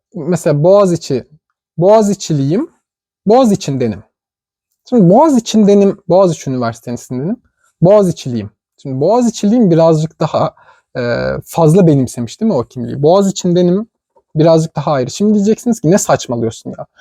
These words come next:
Yani bunu bu şekilde söylemek ya da bu şekilde söylemek arasında ne fark var? Şimdi şu fark var. Birincisi o zaman niye Gülen cemaati diyorsun?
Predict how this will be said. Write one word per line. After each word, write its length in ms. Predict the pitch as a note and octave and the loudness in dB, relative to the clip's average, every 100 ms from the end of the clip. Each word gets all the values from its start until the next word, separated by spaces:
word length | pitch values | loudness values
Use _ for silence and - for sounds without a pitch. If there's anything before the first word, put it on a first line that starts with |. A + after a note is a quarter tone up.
| - _ _ | -20 _ _
Yani 240 | D#3+ F3+ F3 | 2 4 4
bunu 180 | A3 A3 | 4 2
bu 60 | |
şekilde 360 | A3+ A#3+ G3+ G#3 | 0 -4 -2 -4
söylemek 480 | - F#3 F#3+ G#3 F#3 | -2 0 0 0 -2
ya 100 | E3 | -2
da 80 | |
bu 40 | D#3+ | -4
şekilde 360 | - F#3+ F#3+ | -4 -2 -2
söylemek 480 | E3+ D#3+ D3+ E3+ F#3 | -2 0 0 0 0
arasında 360 | D#3+ D#3 - D3 | -2 -2 0 2
ne 180 | C3+ D#3+ | 4 2
fark 360 | - A#2+ - | 2 -2 -4
var? 220 | - - _ _ - - _ - _ - | -14 -14 _ _ -20 -20 _ -18 _ -2
Şimdi 240 | A3 G#3+ | 2 2
şu 180 | - C4+ | 2 -2
fark 360 | - G#3+ D#3+ | 2 0 2
var. 200 | G#3+ C4 | 0 2
Birincisi 300 | G#3 B3+ A#3+ | 2 0 0
o 40 | B3 | 0
zaman 280 | B3+ B3+ A#3+ | 0 2 2
niye 100 | A#3+ | 4
Gülen 300 | D#3+ C#3 B2 | 2 2 0
cemaati 400 | A#2+ A2 A2 C3+ | 0 -4 -6 -10
diyorsun? 320 | G#2+ - | -12 -12